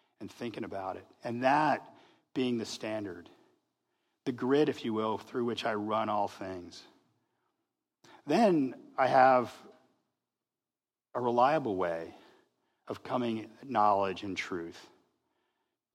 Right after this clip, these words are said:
You know, there's gonna be, does, is all the truth in the world contained in Scripture? Of course not. I haven't read anything here about calculus. Doesn't mean that, you know, it's not true, or, or, or, you know, mathematics or certain things in science.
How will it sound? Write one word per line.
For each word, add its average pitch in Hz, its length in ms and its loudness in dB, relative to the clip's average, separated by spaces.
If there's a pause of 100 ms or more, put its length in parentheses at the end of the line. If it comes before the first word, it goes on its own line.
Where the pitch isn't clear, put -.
(240)
You 123 80 -6
know, 113 120 -6
there's 123 200 -2
gonna 175 220 6
be, 135 340 6 (160)
does, 131 240 2
is 139 200 0
all 156 260 8
the 160 100 4
truth 160 300 2
in 180 60 -2
the 135 60 2
world 143 300 4
contained 131 380 -2
in 123 80 -2
Scripture? - 380 -4
Of 123 80 -4
course - 240 -2
not. 80 260 -4 (680)
I 123 60 6
haven't 127 160 6
read 131 120 4
anything 131 300 0
here 120 280 0
about 113 340 2
calculus. 117 500 2
Doesn't 104 260 -4
mean 107 220 -4
that, 101 220 -4 (400)
you 135 80 -4
know, 120 80 2
it's - 180 -4
not 113 180 4
true, 120 540 -2
or, 92 220 -2
or, 104 180 -2
or, 101 340 -6 (140)
you 117 80 -8
know, 95 300 -4 (460)
mathematics 113 800 2
or 98 60 -2
certain 110 320 -6
things 113 260 -6
in 101 100 -8
science. 104 540 -6